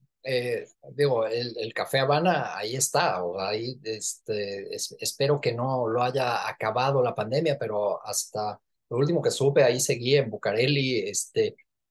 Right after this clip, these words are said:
eh, el café en sí,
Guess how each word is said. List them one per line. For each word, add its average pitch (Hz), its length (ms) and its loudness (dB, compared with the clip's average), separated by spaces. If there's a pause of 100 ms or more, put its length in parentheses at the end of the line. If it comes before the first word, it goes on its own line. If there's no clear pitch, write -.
(160)
eh, 135 340 4 (440)
el 165 260 2
café 214 760 4 (460)
en 131 200 -4
sí, 175 440 0